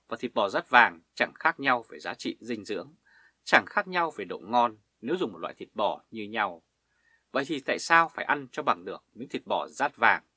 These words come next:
mới được? Ở hình ảnh ông Bộ trưởng, Đại tướng Bộ Công an Việt Nam há miệng đớp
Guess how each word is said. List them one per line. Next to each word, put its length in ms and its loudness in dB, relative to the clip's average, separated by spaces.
mới 260 -8
được? 220 -10
Ở 140 -2
hình 120 -4
ảnh 200 4
ông 160 -10
Bộ 180 -2
trưởng, 220 -2
Đại 220 -2
tướng 300 -4
Bộ 120 -6
Công 200 -6
an 160 4
Việt 180 -12
Nam 300 -2
há 360 0
miệng 240 -6
đớp 160 -2